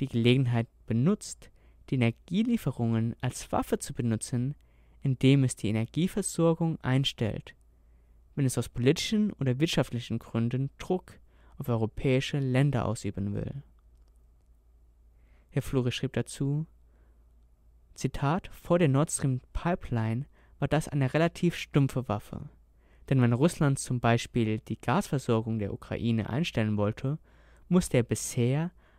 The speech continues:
auch die Gasversorgung aller anderen Länder einstellen, die hinter der Ukraine liegen,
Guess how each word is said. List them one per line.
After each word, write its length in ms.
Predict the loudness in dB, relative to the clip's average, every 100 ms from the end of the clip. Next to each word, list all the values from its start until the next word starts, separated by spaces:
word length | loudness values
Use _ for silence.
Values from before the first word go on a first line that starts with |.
| -10 -4
auch 120 | -4
die 140 | -2
Gasversorgung 960 | 2 2 2 -2 2 2 4 0 -2 -4 _ _
aller 280 | 0 0 2
anderen 440 | 2 2 2 2 2
Länder 320 | 0 0 -2
einstellen, 720 | -2 -4 -4 -4 -2 -2 -4 -12 -20 0
die 100 | 2
hinter 420 | 4 2 0 0 0
der 160 | 0
Ukraine 460 | -2 -4 -2 -2 -2
liegen, 500 | -2 -4 -4 -6